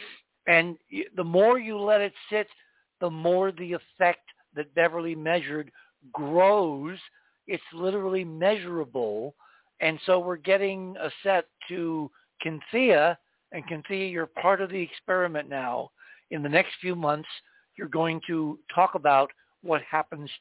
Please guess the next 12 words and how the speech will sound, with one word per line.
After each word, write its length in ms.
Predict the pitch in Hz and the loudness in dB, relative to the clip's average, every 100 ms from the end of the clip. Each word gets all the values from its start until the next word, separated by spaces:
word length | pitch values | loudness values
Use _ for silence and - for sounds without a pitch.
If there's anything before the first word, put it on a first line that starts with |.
| - | -14
to 120 | 151 | -14
you 480 | 147 233 185 147 156 _ _ _ | -8 -6 -4 -8 -10 _ _ _
by 140 | 147 147 - | -2 -2 -2
simply 360 | 185 175 175 165 | -8 -4 -2 -2
using 480 | 151 185 165 156 | -4 -6 -6 -2
it 120 | 147 - - _ _ | -2 -2 -12 _ _
the 60 | |
way 240 | 147 156 156 | 2 6 6
I 180 | 160 202 | 4 2
have, 260 | 139 139 | 0 -2
which 200 | 123 143 | -4 -8
is 140 | 214 | -10